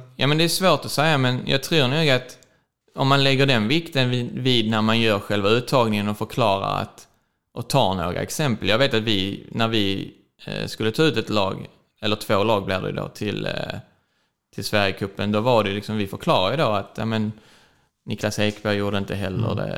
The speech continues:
Speaker 2: Mm.
Speaker 1: Tobbe Karlsson tror jag inte heller gjorde det.
Speaker 2: Eller Stefan
Speaker 1: Stefan
Speaker 2: Löfgren spelade
Speaker 1: Löfgren.
Speaker 2: inga, eh,
Speaker 1: Nej, men precis.
Speaker 2: utkamper.
Speaker 1: Så det fanns ju liksom...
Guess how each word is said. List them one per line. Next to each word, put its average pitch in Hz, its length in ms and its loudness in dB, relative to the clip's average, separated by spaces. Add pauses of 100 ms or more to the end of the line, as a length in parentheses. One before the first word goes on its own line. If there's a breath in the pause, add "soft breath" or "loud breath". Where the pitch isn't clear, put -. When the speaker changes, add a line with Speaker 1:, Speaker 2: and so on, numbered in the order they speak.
(160)
Speaker 2:
Mm. 117 120 -4
Speaker 1:
Tobbe 101 200 0
Karlsson 101 460 -2
tror 104 140 -4
jag 104 60 0
inte 98 120 -6
heller 95 240 -4
gjorde 90 360 -4
det. 90 400 -6
Speaker 2:
Eller 131 120 -6
Stefan 131 320 -2
Speaker 1:
Stefan 113 360 2
Speaker 2:
Löfgren 107 260 4
spelade - 0 -
Speaker 1:
Löfgren. 101 260 2
Speaker 2:
inga, 131 240 2
eh, 131 420 -4 (240)
Speaker 1:
Nej, 117 140 2
men 117 160 2
precis. 123 280 0
Speaker 2:
utkamper. 117 240 -6
Speaker 1:
Så 120 100 -2
det 123 140 0
fanns 113 480 0
ju 107 60 0
liksom... 104 400 -2